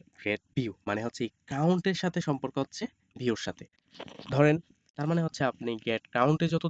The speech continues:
দিবেন, তার ঠিক এই যে ভিউর সাথে কিন্তু একটা রিলেশন সম্পর্ক থাকে। হ্যাঁ, যে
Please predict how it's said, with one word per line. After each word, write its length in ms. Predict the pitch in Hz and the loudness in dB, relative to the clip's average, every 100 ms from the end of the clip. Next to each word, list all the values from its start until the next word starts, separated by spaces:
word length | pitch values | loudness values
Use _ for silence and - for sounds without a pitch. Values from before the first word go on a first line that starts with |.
| 151 | 0
দিবেন, 200 | 147 196 - _ _ | 0 -4 -8 _ _
তার 300 | 131 120 113 - - _ _ _ | 2 4 2 -2 -10 _ _ _
ঠিক 100 | 160 - - | -2 0 -2
এই 60 | 127 | -2
যে 60 | - | -2
ভিউর 180 | 131 143 - | 2 2 0
সাথে 140 | 151 | -2
কিন্তু 120 | 151 147 | -2 -2
একটা 120 | 143 123 | -2 0
রিলেশন 300 | 135 147 131 127 | 2 0 -2 -2
সম্পর্ক 260 | 120 104 101 - | -2 0 -4 -4
থাকে। 160 | 104 - _ _ _ _ _ _ _ _ _ | -8 -12 _ _ _ _ _ _ _ _ _
হ্যাঁ, 200 | 196 170 - _ _ | 2 2 -2 _ _
যে 80 | 123 | -4